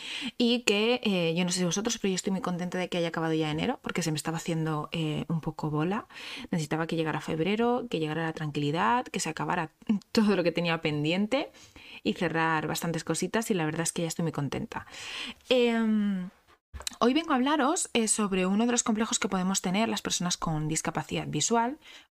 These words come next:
Obviamente no puedo hablar en nombre de todos, pero sí que puedo hablar, pues, desde mi punto de vista, ¿no? Desde mis vivencias, mi perspectiva y lo que siento o cómo me siento.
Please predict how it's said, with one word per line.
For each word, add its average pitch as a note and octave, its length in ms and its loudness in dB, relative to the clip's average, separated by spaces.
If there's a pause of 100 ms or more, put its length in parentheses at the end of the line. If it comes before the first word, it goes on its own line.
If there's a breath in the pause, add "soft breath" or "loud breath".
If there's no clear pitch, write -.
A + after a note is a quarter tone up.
Obviamente G#3+ 680 2
no F3 180 -2
puedo F#3 240 2
hablar F3+ 240 0
en E3+ 100 0
nombre D#3 220 2
de D3+ 80 0
todos, A3 380 2
pero F#3 180 -2
sí - 140 -2
que F3 120 0
puedo E3+ 180 0
hablar, D#3 300 -2
pues, - 140 -6
desde D#3+ 300 -2
mi D3 140 -2
punto D#3+ 300 -2
de D3+ 100 0
vista, D3+ 320 -2
¿no? F3 200 0 (400 loud breath)
Desde D#3 200 -4
mis C#3+ 300 -2
vivencias, G3 580 -2
mi F3 120 0
perspectiva F#3 800 -2
y D#3 340 0
lo D#3+ 180 -2
que D#3 220 -4
siento F#3+ 440 0
o D3+ 100 0
cómo F3 200 0
me D3+ 140 0
siento. D#3 440 -4